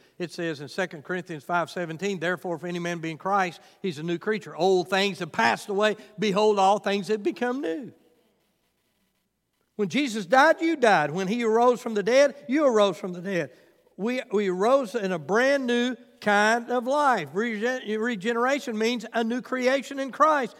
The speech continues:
This wonderful new birth is what Jesus explained to Nicodemus. Many people mistakenly claim that they are what they are and they can't change, but this is not what God says. He says, "Behold,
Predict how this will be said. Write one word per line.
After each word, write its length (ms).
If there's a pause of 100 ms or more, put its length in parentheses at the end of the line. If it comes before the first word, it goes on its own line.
(360)
This 280
wonderful 600
new 160
birth 380
is 200
what 200
Jesus 480
explained 560
to 80
Nicodemus. 920 (960)
Many 260
people 280
mistakenly 720
claim 320
that 160
they 160
are 180
what 220
they 140
are 240
and 80
they 100
can't 300
change, 360
but 140
this 220
is 100
not 180
what 200
God 280
says. 320
He 160
says, 280
"Behold, 420